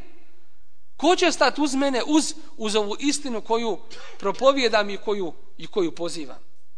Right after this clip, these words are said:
Danas, nažalost,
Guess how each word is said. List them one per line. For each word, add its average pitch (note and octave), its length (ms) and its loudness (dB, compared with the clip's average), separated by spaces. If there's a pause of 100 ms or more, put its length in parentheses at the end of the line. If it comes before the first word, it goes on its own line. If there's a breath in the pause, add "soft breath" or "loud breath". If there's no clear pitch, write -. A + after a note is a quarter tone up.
(1500)
Danas, D4+ 400 4
nažalost, D#4+ 640 2